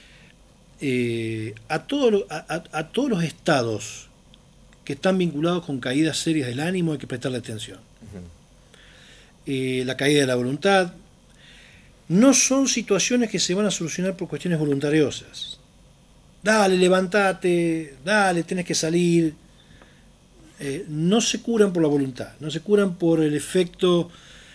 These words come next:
Speaker 1: de alentar a la persona. Una persona que está depresiva, eh, yo tengo el vaso acá, ¿no? Una persona que está depresiva te dice, "Luis, ¿me alcanzás el vaso?" Y,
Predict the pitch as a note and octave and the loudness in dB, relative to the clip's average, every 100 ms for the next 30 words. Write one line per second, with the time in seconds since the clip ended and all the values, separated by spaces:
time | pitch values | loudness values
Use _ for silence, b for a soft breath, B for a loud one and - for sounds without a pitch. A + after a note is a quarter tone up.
0 | B - C#3 B2+ D#3 E3 F3 E3+ D#3 D3 | B -20 -16 0 4 6 6 6 6 4
1 | C3+ C3 C3 C#3+ C#3+ C#3+ F3+ D#3+ C#3 C3+ | 2 0 -2 -2 0 2 4 4 2 -2
2 | B2 - A2 - - _ - G3 G3 G#3 | -8 -10 -14 -18 -20 _ -10 -4 0 2
3 | G#3 - G3+ F#3 E3+ - G#3+ G#3+ G#3 G#3 | 2 2 0 2 -2 0 2 4 2 -6
4 | - _ - _ _ _ B B B - | -20 _ -20 _ _ _ B B B -16
5 | - D#3 D#3+ E3+ F3 D#3+ E3+ - C3+ A#2+ | -8 -4 0 2 6 8 8 8 2 -2
6 | A2+ B2 E3+ F3 - B B B - - | -6 -6 -6 -8 -12 B B B -4 -2
7 | F3 F3+ E3 G3 E3+ F3+ E3+ F#3+ G3 E3+ | 0 2 4 4 6 4 4 6 6 6
8 | E3+ E3+ F#3 A3 G#3 F3+ F3+ G3+ F#3+ A3 | 2 2 2 4 4 2 2 4 4 2
9 | - F3 D3+ | 2 0 0